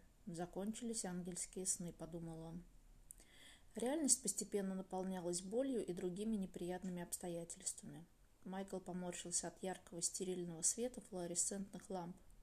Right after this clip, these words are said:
и закрыл глаза. Было прохладно, и Майкл захотел укрыться,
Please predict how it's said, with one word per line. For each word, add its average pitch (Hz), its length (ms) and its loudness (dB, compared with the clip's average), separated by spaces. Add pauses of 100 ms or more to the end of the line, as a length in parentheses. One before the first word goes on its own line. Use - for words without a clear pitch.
(140)
и 269 80 0
закрыл 190 300 0
глаза. 180 440 -4 (1600)
Было 226 220 2
прохладно, 220 640 0
и 190 40 4
Майкл 208 360 0
захотел 185 500 0
укрыться, 196 560 2